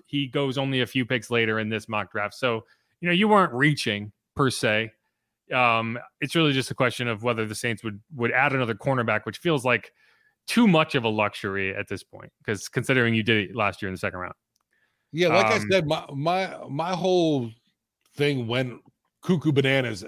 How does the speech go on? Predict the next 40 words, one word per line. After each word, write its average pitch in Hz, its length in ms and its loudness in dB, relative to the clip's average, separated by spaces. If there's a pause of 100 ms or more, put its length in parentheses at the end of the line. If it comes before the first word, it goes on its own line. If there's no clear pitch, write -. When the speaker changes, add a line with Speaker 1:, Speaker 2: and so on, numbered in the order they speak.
(140)
Speaker 2:
after 135 400 0
that 127 200 2
first 135 300 -2
round. 127 340 0 (400)
And 143 300 0
when 165 160 0
I'm 156 180 0
seeing 208 380 -4
the, 160 200 -4
those 147 280 2
running 151 320 2
back 131 220 2
names 135 260 -2
pop 135 280 0
up 131 280 0 (400)
in 127 100 -2
the 135 80 0
third 147 300 0
round, 147 200 2
even 147 200 0
of 127 80 -2
your, 147 160 0
there 131 260 0
you 139 100 2
go, 143 200 6
boom, 123 440 0
Achane. 143 440 0
That's 139 160 -2
another 156 260 0
dude, 143 380 0 (380)
great 196 280 0
value 160 400 2
here 135 160 0
in 131 80 -4
the 127 80 0
third 135 320 -2
round. 135 280 2
And 131 120 -2
I 131 60 0
spent, 175 520 -4